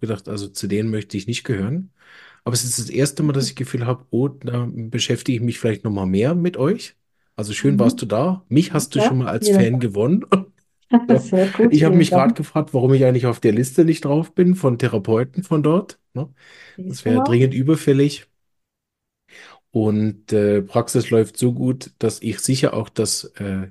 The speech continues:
Speaker 1: gerne finanziell unterstütze. So mal hier ganz offiziell werde ich mich mal mit dir in Verbindung setzen, was wir da machen können.
Speaker 2: Ja, ja,
Speaker 1: Weil das
Speaker 2: danke
Speaker 1: ist
Speaker 2: schön.
Speaker 1: ja genau das, was ich mit dem Podcast machen will, ist ja Lust und Freude an der Homöopathie zu wecken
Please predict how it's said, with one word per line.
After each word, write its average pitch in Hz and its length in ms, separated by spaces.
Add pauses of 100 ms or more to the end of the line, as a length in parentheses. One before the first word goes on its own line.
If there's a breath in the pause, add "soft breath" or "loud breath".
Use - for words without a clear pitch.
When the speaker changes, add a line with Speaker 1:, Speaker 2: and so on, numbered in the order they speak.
Speaker 1:
gerne 98 480 (580 soft breath)
finanziell 127 480
unterstütze. 98 720 (200)
So 110 120
mal 104 160
hier 104 140
ganz 107 200
offiziell 131 680 (180)
werde 104 180
ich - 100
mich 104 220
mal 107 140
mit 104 180
dir 107 80
in 98 80
Verbindung 113 380
setzen, 120 300
was 104 160
wir 107 60
da 98 80
machen 131 260
können. 131 360
Speaker 2:
Ja, 190 60 (280 soft breath)
ja, 220 340
Speaker 1:
Weil - 140
das 196 200
Speaker 2:
danke 247 60
Speaker 1:
ist 247 160
Speaker 2:
schön. - 0
Speaker 1:
ja 104 380 (120)
genau 113 380
das, 131 280
was 117 140
ich 107 140
mit 117 160
dem 110 120
Podcast - 540
machen 107 360
will, 127 340 (320 soft breath)
ist - 80
ja 110 80
Lust 123 340
und 110 160
Freude 123 680
an 110 140
der 104 100
Homöopathie 110 580
zu 98 180
wecken 131 520